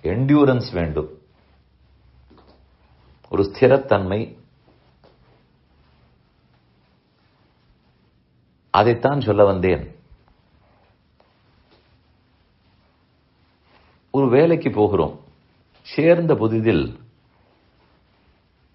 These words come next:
நன்றாகவே செய்வோம். அந்த ஊக்கம் இருக்கும்.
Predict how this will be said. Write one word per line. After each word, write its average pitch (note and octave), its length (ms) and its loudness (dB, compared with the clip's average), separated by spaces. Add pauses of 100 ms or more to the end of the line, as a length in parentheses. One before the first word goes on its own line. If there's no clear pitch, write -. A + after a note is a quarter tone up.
நன்றாகவே A2+ 500 4
செய்வோம். D#2+ 420 -6 (1900)
அந்த G#2+ 200 0
ஊக்கம் D3 380 4
இருக்கும். F#2 460 -2